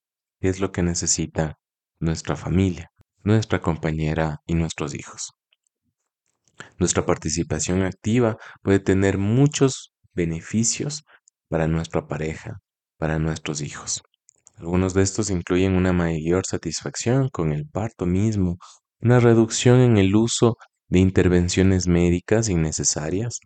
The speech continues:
una menor tasa de cesáreas y una mejor relación entre nuestras parejas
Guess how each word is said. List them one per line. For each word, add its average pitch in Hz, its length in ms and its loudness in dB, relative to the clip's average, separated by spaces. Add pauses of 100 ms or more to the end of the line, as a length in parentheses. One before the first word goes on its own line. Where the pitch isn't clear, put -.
(340)
una 101 160 6
menor 107 320 6
tasa 107 360 2
de 90 120 2
cesáreas 98 800 0 (300)
y 92 80 -2
una 98 120 2
mejor 98 420 2
relación 98 600 0 (440)
entre 87 320 0
nuestras 87 440 2
parejas 76 680 -4